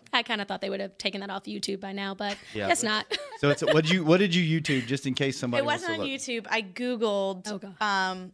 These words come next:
Speaker 3: America's Got Talent Beyond Belief two thousand eight.
Speaker 2: Yeah.
Speaker 3: Look it up, people.
Speaker 1: Please do not.
Speaker 2: <laughs> Yes.
Speaker 3: Tweet at her.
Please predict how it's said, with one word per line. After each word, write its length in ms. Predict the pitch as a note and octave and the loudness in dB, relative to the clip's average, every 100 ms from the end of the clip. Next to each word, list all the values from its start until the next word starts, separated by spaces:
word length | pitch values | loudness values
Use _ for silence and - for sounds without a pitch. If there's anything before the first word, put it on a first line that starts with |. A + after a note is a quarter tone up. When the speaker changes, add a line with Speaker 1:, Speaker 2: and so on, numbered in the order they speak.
| - | -8
Speaker 3:
America's 480 | G#3 G3+ G3+ G#3 G3 | -4 -2 -2 -6 -4
Got 200 | G3 F#3+ | -2 -2
Talent 500 | G#3 F#3 F#3 F#3 - _ | -4 -4 -4 -6 -10 _
Beyond 360 | - G3+ F#3 F#3+ | -8 -4 -4 -4
Belief 320 | F#3 F#3 G3+ | -4 -4 -4
two 160 | A#3 A3 | -6 0
thousand 320 | G#3+ G#3+ A#3+ | 0 0 -4
eight. 320 | A#3 A#3+ A#3 _ | 0 0 -2 _
Speaker 2:
Yeah. 160 | G#3+ G3+ - - - | -2 -2 -8 -20 0
Speaker 3:
Look 240 | C#4 C#4 | 4 6
it 100 | D4+ | 8
up, 220 | C#4+ C#4 | 8 6
people. 500 | C#4 C4+ C4+ C#4 C#4 D4+ | 6 2 4 6 6 4
Speaker 1:
Please 320 | A#3+ A#3 G#3+ | 0 0 0
do 120 | - | 0
not. 520 | G#3 C#4+ C4 G3 C4+ - | 2 2 0 -2 -4 -6
Speaker 2:
<laughs> 100 | _ | _
Yes. 320 | - F#2+ - - | -6 -4 -8 -8
Speaker 3:
Tweet 260 | G3+ B3+ B3 | 2 4 6
at 180 | A#3+ B3+ | 6 6
her. 300 | A#3 A3+ | 4 4